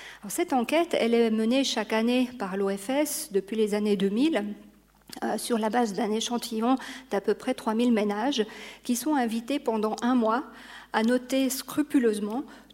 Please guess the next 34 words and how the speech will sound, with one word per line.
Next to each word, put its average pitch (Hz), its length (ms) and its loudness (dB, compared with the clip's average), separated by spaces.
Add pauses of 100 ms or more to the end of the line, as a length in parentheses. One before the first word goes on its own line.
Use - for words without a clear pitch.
(100)
tous 320 160 2
leurs 294 220 4
revenus 220 420 -2 (140)
et 277 140 2
toutes 277 200 -4
leurs 233 340 0
dépenses. 208 640 -2 (240)
Donc, 202 240 -10
ils - 20 -12
doivent 226 160 0
garder 196 300 -4
tous - 160 -4
leurs 247 160 -2
tickets. 214 420 -2
Même 190 240 -6
si 202 160 -10
vous 202 580 -10
allez 202 160 -2
dépenser, 202 600 0
euh, 190 80 -2 (420)
dix 214 140 0
centimes, 226 580 0
euh, 196 220 0
de, 190 640 -4
pour 190 180 -2
acheter 196 240 -2
un 208 100 -2
bonbon 214 380 0
au 202 60 -2
kiosque, 240 400 2
il 214 40 -6
faudra 208 300 -2
le 196 80 -2
noter. 196 420 -2